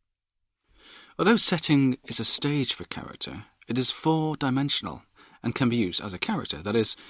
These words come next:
it must convince. It can never be generic or a backdrop. Think of the fog rolling malignly across the opening paragraphs of Charles Dickens's Bleak House. Even if the setting is fantastical,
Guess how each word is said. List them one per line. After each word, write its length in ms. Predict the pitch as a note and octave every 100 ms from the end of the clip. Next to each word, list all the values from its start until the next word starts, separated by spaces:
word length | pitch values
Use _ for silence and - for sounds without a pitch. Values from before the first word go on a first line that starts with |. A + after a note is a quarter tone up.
| -
it 100 | C#3
must 320 | B2+ - -
convince. 720 | - B2 A#2 F#3 - - - - _ - - - -
It 80 | -
can 100 | F3
never 160 | G#3
be 160 | F#3 E3
generic 640 | - C3 C3+ D3 F2+ - -
or 240 | E2 G2
a 40 | G#2+
backdrop. 720 | - C#3+ - - - - - - - _ - - - _
Think 240 | - B3+ A3+
of 60 |
the 60 | F#3
fog 440 | - B2+ F#2+ - - - - A2
rolling 580 | A2 C3 D3 C#3+ C3+
malignly 540 | A#2+ A#2 A#2+ B2 A2+ A2
across 400 | - - A#2 -
the 100 | G#2+
opening 380 | B2 - A#2 G#2+
paragraphs 640 | - A2+ G#2 G#2+ G#2+ -
of 120 | F#2+
Charles 360 | - A#2+ G#2+ -
Dickens's 440 | - A#2+ G#2+ G#2
Bleak 340 | - G2+ G#2 -
House. 540 | - D#2+ - - - _ _ _ _ _ - - -
Even 160 | B3 B3+
if 180 | G#3 -
the 80 | D3
setting 380 | C#3+ B2 A#2+
is 100 | A#2
fantastical, 760 | - A2+ - D#3+ - - -